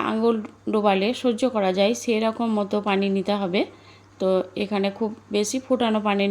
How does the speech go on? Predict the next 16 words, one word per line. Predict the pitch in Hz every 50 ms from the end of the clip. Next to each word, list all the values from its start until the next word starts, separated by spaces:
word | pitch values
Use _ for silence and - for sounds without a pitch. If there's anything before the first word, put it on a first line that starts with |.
| 196 185 - - - -
নিলে | - 202 202 202 208 214
হবে | 202 208 190 196 196 185
না। | 190 208 359 - - - - - - - - - - - - - - - - - - - - - - - - - - - - - - - - - - - - - - - - - - - - - - - - - - _ - - - - - -
এরপর | 226 233 233 226 247 240 240
আমি | 233 220 220 214 240 370 - - - - - - - - - - - - - - - - - - - - - - - - - - -
হাত | - - 220 233 220 208 196 196 220
দিয়ে | 214 208 226 381 - - - - - -
অল্প | 214 214 214 - 233
অল্প | 226 233 214 - 226 240 247 254
পানি | 233 214 214 214
দিয়ে | 196 196 208 214 233 277 269
এটাকে | - - 202 202 - 240 302 466 - - - - - - -
ভালো | 196 196 196 208 220 220
করে | 220 214 196 220 294 427 427 349
মেখে | 247 214 - 208
নেব। | 185 180 170 160